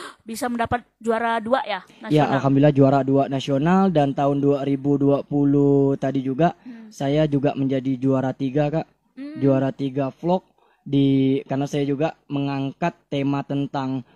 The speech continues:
Speaker 2: mangrove digital.
Speaker 1: Hmm.
Speaker 2: Alhamdulillah juara tiga di Kementerian Lingkungan, eh, Hidup dan Kehutanan Republik Indonesia, Kak. Alhamdulillah.
Speaker 1: Kalau yang juara dua tuh kementerian apa?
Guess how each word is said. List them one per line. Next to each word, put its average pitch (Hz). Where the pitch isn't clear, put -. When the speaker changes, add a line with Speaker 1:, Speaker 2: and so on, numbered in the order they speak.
Speaker 2:
mangrove 139
digital. 143
Speaker 1:
Hmm. -
Speaker 2:
Alhamdulillah 139
juara 135
tiga 139
di 143
Kementerian 143
Lingkungan, 143
eh, 135
Hidup 135
dan 143
Kehutanan 143
Republik 131
Indonesia, 120
Kak. 107
Alhamdulillah. 110
Speaker 1:
Kalau 269
yang 277
juara 269
dua 285
tuh 453
kementerian 285
apa? 214